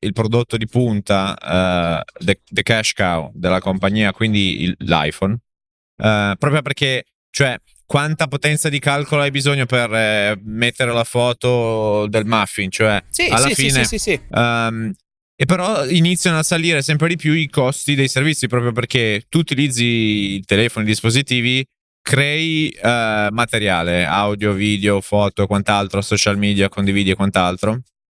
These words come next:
Speaker 1: Hai bisogno di storage, hai bisogno di, eh, diversi tool, ehm, e quindi, eh, o piuttosto che applicazioni, eccetera, eccetera.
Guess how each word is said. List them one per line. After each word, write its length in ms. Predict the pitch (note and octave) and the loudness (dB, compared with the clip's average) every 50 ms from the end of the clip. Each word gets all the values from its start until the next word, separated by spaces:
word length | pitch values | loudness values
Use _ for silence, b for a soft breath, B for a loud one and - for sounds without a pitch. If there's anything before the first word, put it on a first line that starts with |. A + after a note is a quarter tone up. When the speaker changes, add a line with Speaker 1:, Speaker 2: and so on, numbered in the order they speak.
| _ _ _ | _ _ _
Speaker 1:
Hai 120 | - B2+ | 0 0
bisogno 400 | C#3+ C#3 C#3+ C#3 D#3 D3+ C#3 B2+ | 0 2 2 0 0 0 0 0
di 100 | A2+ G#2+ | -2 -2
storage, 600 | G#2 - - D#3 D#3+ D#3+ D3+ D3 D3 D3+ C#3+ D3+ - | -2 0 0 2 2 2 0 0 0 -2 -2 -4 -2
hai 160 | - G#2 A#2 | 0 0 0
bisogno 600 | A2+ A#2 A2+ A2+ A#2+ A#2+ A#2+ A#2+ A#2+ A#2 A2+ A2 A2 | 0 0 -2 0 0 2 0 0 0 0 0 0 0
di, 640 | A2 A2+ A2+ A2 A2 G#2+ G#2+ G#2 G#2+ G#2 G2+ G2+ - _ _ _ _ | 2 2 2 2 2 2 2 2 2 2 0 -2 -4 _ _ _ _
eh, 300 | - G#2 G2+ G2+ G#2 G#2 | 0 2 2 2 2 0
diversi 400 | G#2 G#2+ G#2+ A2 A2 - - A2 | 0 0 0 0 0 0 -2 -4
tool, 420 | - - D3 D#3+ D#3+ D#3 C#3+ C3+ C3+ _ _ _ _ _ _ - | 0 2 2 2 2 2 0 -2 -4 _ _ _ _ _ _ -2
ehm, 640 | - G#2+ A2 A2 A2 G#2+ G#2 G#2 G#2 G#2 G2+ F#2+ - - _ | 0 0 2 2 0 0 -2 -2 -4 -4 -4 -6 -8 -10 _
e 140 | - A#2+ B2 | -2 -2 -2
quindi, 500 | - - E3+ E3 E3 D#3+ D#3+ D#3 C#3+ - | 0 0 0 2 2 2 2 2 0 0
eh, 240 | - G2+ B2 B2+ A#2+ | 0 0 0 0 0
o 200 | G#2+ G#2+ A2+ A2+ | 0 0 0 0
piuttosto 420 | - - A2+ - A#2 A2 - - A#2 | -2 -2 -2 0 -2 -2 0 -2 -2
che 80 | - | 0
applicazioni, 1000 | A2 G#2 - G#2 G#2 G#2 G#2 G2+ - - - B2+ C3 C#3 C#3+ C#3 C3+ C3 B2 A#2+ | -2 -2 0 0 0 0 0 0 0 -2 0 0 0 0 0 -2 -2 -2 0 0
eccetera, 420 | A2+ A2 - - A2 G2+ - G2 G2 | 0 0 0 0 0 0 2 2 0
eccetera. 420 | - - F#2+ F2 F#2+ G2+ G#2+ A2 | 2 0 0 0 0 0 -2 -2